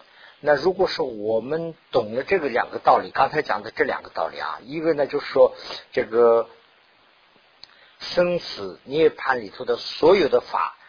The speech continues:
都是没有一个自然形成的，这是一个。但是它呢，就是靠因和果所产生的，把这个呢，就是这个道理一点都不会乱，把这个产生的这个经过，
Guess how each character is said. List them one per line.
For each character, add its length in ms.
都 140
是 260
没 200
有 100
一 80
个 140
自 120
然 160
形 220
成 180
的， 140
这 120
是 160
一 100
个。 160
但 200
是 360
它 340
呢， 260
就 160
是 160
靠 360
因 520
和 260
果 480
所 500
产 220
生 200
的， 200
把 160
这 180
个 120
呢， 120
就 140
是 140
这 120
个 100
道 180
理 160
一 100
点 180
都 60
不 120
会 140
乱， 260
把 140
这 180
个 120
产 240
生 140
的 80
这 140
个 120
经 300
过， 280